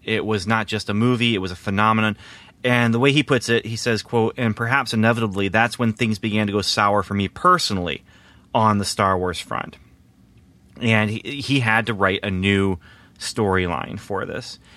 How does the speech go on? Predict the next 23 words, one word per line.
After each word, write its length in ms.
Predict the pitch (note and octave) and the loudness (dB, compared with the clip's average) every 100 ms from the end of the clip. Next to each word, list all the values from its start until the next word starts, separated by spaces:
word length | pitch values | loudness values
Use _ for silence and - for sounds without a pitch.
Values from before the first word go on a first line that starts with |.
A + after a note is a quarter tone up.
| - - - | -20 -20 -4
And 580 | B2+ B2 A#2+ A#2+ A#2+ - _ _ _ _ - | 0 2 4 2 0 -4 _ _ _ _ 0
as 320 | D3+ F3 F3 | 2 2 0
he 140 | F3 | -2
was 160 | D#3+ C3+ | -2 -2
figuring 460 | - C#3 A#2+ A#2+ A2 | 0 0 2 2 2
this 180 | G#2 F2+ | 2 2
out, 360 | D#2+ E2 - - | 2 2 -6 -16
he 640 | - A#2 - C#3 D3 C3 - - | -12 -10 -2 0 2 0 -6 -12
came 260 | - C3 C3 | -2 0 2
to 80 | A#2+ | 0
understand 720 | A2+ - A2+ A#2 A#2+ A#2+ A2 | -2 -2 2 4 4 2 0
that 100 | A2 | 0
they 140 | A#2+ | 0
didn't 200 | C3+ C#3 | 0 -2
have 360 | A#2+ C#3 C#3+ B2 | 0 0 0 0
the 80 | |
details 500 | G2 A#2+ A#2+ A2+ G#2 | -2 0 0 2 0
for 120 | - G2 | -2 -4
the 80 | |
sequels 580 | F#2 - F#2 D#2 D2+ - - - - - - - - | -2 -2 -2 -4 -10 -10 -16 -20 -20 -20 -20 -20 -20
yet. 560 | - E2+ F2+ - - - - - - - - - - - | -12 -2 0 0 -4 -16 -20 -20 -20 -20 -20 -20 -14 -2
And 480 | A#2 A2+ G#2+ G#2+ | 2 4 4 2
he, 720 | G2+ G#2+ - C3+ C3+ C3+ C3 | -2 -8 -6 -2 0 2 0